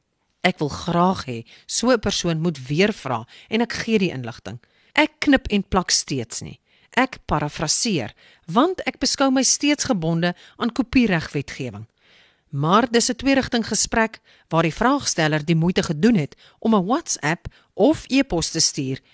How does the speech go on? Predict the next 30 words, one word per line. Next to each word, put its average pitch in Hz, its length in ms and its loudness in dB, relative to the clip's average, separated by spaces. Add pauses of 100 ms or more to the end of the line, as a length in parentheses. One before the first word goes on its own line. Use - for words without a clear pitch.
(100)
en 262 160 2
dus 262 200 2
reeds 208 500 2 (220)
sy 190 280 2
of 170 120 0
haar 151 260 0
bona 151 260 -2
fides 151 340 -2
bewys 139 380 -4
het. 117 220 -8 (880)
Dis 220 160 4
nie 233 140 2
iemand 170 380 -2
wat 139 140 -4
te 127 180 -6
lui 175 380 0 (240)
of 320 200 0
inhalig 190 720 2 (200)
of 349 220 4
onder 185 340 0
duims 214 400 4
is 151 240 -2
om 185 160 -2
hulpbronne 165 480 0
aan 147 120 -4
te 156 80 -4
skaf - 380 -2
nie. 123 140 -12 (460)
Dis 302 240 2
nie 170 280 -2